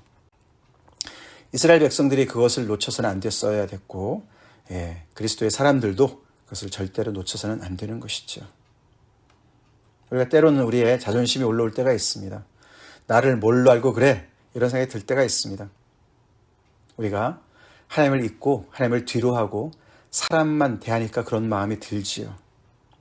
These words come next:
우리 그렇게 살지 맙시다. 그렇게 우리 신앙생활 하지 맙시다. 우리는 항상 하나님의 은혜 앞에서 살아야 돼요. 하나님의 은혜는 우리를 항상 항상 우리를 겸손케 만들죠?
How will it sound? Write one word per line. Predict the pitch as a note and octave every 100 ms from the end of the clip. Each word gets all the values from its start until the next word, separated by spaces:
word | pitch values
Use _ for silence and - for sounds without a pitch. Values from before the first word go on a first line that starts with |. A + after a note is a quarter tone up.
| _
우리 | A#2
그렇게 | G#2+ A2 -
살지 | B2+ B2
맙시다. | B2 G#2 - C3+ G#3 - _ _ _ _ _
그렇게 | - G#2+ -
우리 | A2+
신앙생활 | A2 C3+ A#2 A#2 A2
하지 | A2
맙시다. | A#2+ F#2+ - - G#2 G2+ _ _
우리는 | - G#2
항상 | G#2+ A#2 B2 F3 - - - - - -
하나님의 | - D#3 D3 C3+
은혜 | B2 C3 C#3+
앞에서 | G#2 - B2+ - B2
살아야 | - C3+ B2
돼요. | - B2 - _ _
하나님의 | C#3 B2+ A#2+
은혜는 | A#2+ B2
우리를 | A#2 A#2+
항상 | B2+ A#2 B2 A#2 - - - -
항상 | - C3 C3 A#2
우리를 | A2+ B2 E3 - _
겸손케 | - A2+ A2 A#2 C3
만들죠? | A#2+ A2+ A#2 B2 F3